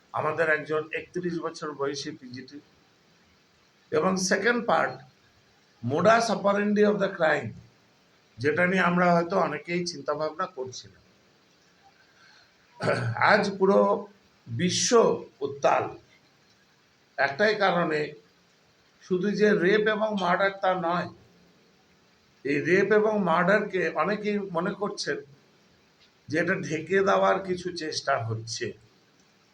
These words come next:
এবং সেখানে নাম উঠে আসছে সমাজের সবচেয়ে বেশি ইন্টেলিজেন্ট যারা লোক, অর্থাৎ কিছু ডাক্তার, কিছু পুলিশ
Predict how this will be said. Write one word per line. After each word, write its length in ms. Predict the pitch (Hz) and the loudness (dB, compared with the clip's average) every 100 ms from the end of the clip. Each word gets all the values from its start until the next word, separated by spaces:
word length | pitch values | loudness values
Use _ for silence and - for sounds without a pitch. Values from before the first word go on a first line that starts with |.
| _ _ _ _ _ _ _ 120 | _ _ _ _ _ _ _ -4
এবং 540 | 135 185 175 - - - | 0 2 2 -2 -10 -16
সেখানে 500 | - 170 175 185 196 | -4 -2 0 0 2
নাম 280 | 175 165 185 | 2 2 2
উঠে 220 | 196 208 | 0 2
আসছে 600 | 196 196 - 180 170 - - _ _ | 2 2 -2 -4 -4 -6 -12 _ _
সমাজের 520 | - 143 156 175 190 190 | -6 0 2 2 2 0
সবচেয়ে 520 | - 160 - 208 208 | 0 -4 -2 0 2
বেশি 500 | 208 208 196 185 - - _ _ _ | 2 0 -2 -2 -6 -14 _ _ _
ইন্টেলিজেন্ট 680 | 139 165 190 190 185 196 190 | -8 -2 0 2 4 2 2
যারা 240 | 190 180 175 | 2 2 2
লোক, 360 | 165 165 - - - - _ - | 0 0 -4 -12 -20 -20 _ -2
অর্থাৎ 540 | 143 - 190 214 208 - _ _ _ _ _ _ _ _ _ _ _ - | -2 0 2 2 -2 -14 _ _ _ _ _ _ _ _ _ _ _ -10
কিছু 240 | 147 170 | -4 0
ডাক্তার, 500 | 175 151 - 190 196 208 - - _ _ _ _ _ _ _ _ _ _ _ | 2 0 0 0 2 0 -6 -16 _ _ _ _ _ _ _ _ _ _ _
কিছু 360 | 143 185 175 170 | -6 -2 -2 -2
পুলিশ 600 | 151 202 233 - - | 0 0 0 -2 -6